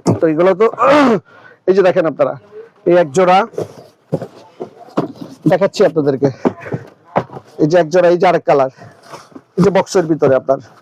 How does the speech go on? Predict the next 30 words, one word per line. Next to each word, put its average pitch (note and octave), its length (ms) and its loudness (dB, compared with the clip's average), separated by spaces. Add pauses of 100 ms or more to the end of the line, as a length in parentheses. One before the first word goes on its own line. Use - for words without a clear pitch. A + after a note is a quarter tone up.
এগুলো D3+ 280 2
আপনার C#3+ 280 -2 (880)
বক্স। - 340 -4 (300)
এই G#3 120 4
পা-, F3 260 0
পান্ডা A3+ 280 2
এগুলো A#3+ 240 2
তো A#3+ 100 0
আর G#3 100 4
আসলে G#3 340 2
আমার G3+ 180 2
আর G3 60 2
কিছু - 240 -4
বলার F3 300 2
থাকে F#3+ 260 -2
না, F3 180 -2 (180)
পান্ডার D#3 340 2
মাল D#3 200 0
যেহেতু, D#3+ 300 0 (600)
পান্ডার D3+ 300 2
মাল D#3+ 240 2
নিয়ে E3 180 4
আমি E3 220 2
তো F3 120 0
এখানে E3+ 260 2
কথা F3 240 2
বলার F3+ 240 2
প্রশ্নই F#3+ 420 0
আসে C3 200 -2
না A#2+ 140 -12